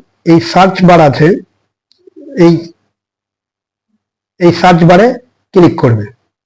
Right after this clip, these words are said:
ক্লিক করার পরে এইবার তোমা-, তোমরা এমন এক ব্যক্তিকে খু-, খুঁজবে যাকে স্টার দেয়া যায়। স্টার কিন্তু সবাইকে দেয়া যায় না।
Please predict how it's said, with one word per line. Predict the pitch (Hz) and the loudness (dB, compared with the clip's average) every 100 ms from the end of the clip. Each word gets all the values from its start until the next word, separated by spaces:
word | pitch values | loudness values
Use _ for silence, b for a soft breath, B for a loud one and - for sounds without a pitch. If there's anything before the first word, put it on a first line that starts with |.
| _ _ _ _ _ _ b b - | _ _ _ _ _ _ b b -2
ক্লিক | 202 220 | -2 0
করার | 226 220 | 0 0
পরে | 170 147 196 - _ | 0 -4 -6 -10 _
এইবার | - 240 - - - _ _ _ _ | -2 0 0 -4 -18 _ _ _ _
তোমা-, | 202 220 220 220 | -4 0 0 -2
তোমরা | 190 208 220 | -2 0 0
এমন | 180 190 220 | 0 0 0
এক | 214 214 160 | 0 0 0
ব্যক্তিকে | 175 185 202 | 0 0 -2
খু-, | 196 - 196 - - | -2 -2 -2 -2 -4
খুঁজবে | 185 170 139 135 139 b b _ 127 | -2 0 0 -2 -6 b b _ -4
যাকে | 151 165 196 240 233 _ - 180 | -4 0 -2 -2 -6 _ -6 -6
স্টার | - 220 175 | -2 -2 0
দেয়া | 160 156 | 0 0
যায়। | 127 120 - | -2 -2 -4
স্টার | - 202 | -2 -2
কিন্তু | 208 226 | 0 0
সবাইকে | - 180 190 190 | 0 0 0 0
দেয়া | 151 175 170 | 0 0 0
যায় | 143 127 | 0 -2
না। | 113 | -6